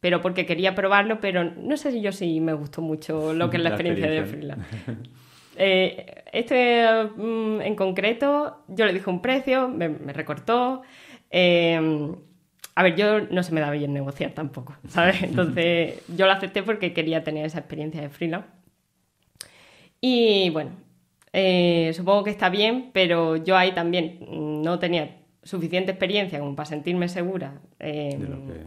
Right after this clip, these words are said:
Speaker 1: haciendo como trabajos de freelance. Y, y luego tampoco me gustó mucho la experiencia de estar como demostrando constantemente lo que vale mi trabajo o, eh, por qué hago las cosas que estoy haciendo.
Speaker 2: Ya.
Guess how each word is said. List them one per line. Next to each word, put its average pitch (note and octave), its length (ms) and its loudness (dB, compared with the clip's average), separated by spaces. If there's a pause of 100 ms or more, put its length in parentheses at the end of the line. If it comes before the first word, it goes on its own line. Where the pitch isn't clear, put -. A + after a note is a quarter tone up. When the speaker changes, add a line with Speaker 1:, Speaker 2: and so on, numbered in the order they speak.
(140)
Speaker 1:
haciendo F3 1040 0
como E3 200 -4
trabajos F3 320 -4
de F3 80 -4
freelance. G#3+ 400 -2 (760)
Y, E3 800 0 (140)
y F#3 100 -2
luego F#3 560 2
tampoco E3+ 380 -2
me E3 120 2
gustó D#3 280 -2
mucho D3 340 -6
la D3 120 -4
experiencia D#3+ 420 0
de D#3 80 0
estar D#3 240 -6
como E3 180 -6
demostrando D#3 460 -6
constantemente F3 840 -2
lo F3+ 200 0
que E3 60 2
vale E3+ 120 2
mi F3 120 2
trabajo G3 580 2
o, F#3+ 420 0
eh, F3 420 0
por F3 160 -2
qué F#3 100 0
hago F3+ 180 2
las G3+ 100 -4
cosas F3 180 -4
que D#3+ 80 -4
estoy D#3+ 140 -4
haciendo. F3 340 -6 (680)
Speaker 2:
Ya. D#2+ 220 -10